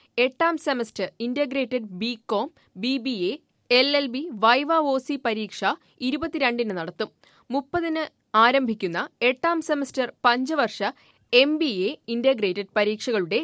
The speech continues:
ടൈം ടേബിൾ പ്രസിദ്ധീകരിച്ചു. എം ടെക് രണ്ടായിരത്തി എട്ട് സ്കീം അവസാന സെമസ്റ്റർ മേഴ്സി ചാൻസ് ഓഗസ്റ്റ് രണ്ടായിരത്തി ഇരുപത്തിനാല് പരീക്ഷയുടെ പ്രതിബന്ധ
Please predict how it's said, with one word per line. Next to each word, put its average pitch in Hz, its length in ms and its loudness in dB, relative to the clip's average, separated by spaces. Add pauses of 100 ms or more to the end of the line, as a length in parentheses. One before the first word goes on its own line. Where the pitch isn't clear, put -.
ടൈം 233 300 0
ടേബിൾ 196 320 -2
പ്രസിദ്ധീകരിച്ചു. 214 800 -6 (640)
എം 254 220 4
ടെക് 214 300 -4 (320)
രണ്ടായിരത്തി 285 640 4
എട്ട് 247 340 4
സ്കീം 180 360 -6 (320)
അവസാന 277 480 6
സെമസ്റ്റർ 214 500 -2 (120)
മേഴ്സി 240 440 -2
ചാൻസ് 196 400 -4 (340)
ഓഗസ്റ്റ് 294 440 4
രണ്ടായിരത്തി 262 460 0
ഇരുപത്തിനാല് 247 540 -2
പരീക്ഷയുടെ 226 640 -2 (400)
പ്രതിബന്ധ 285 480 0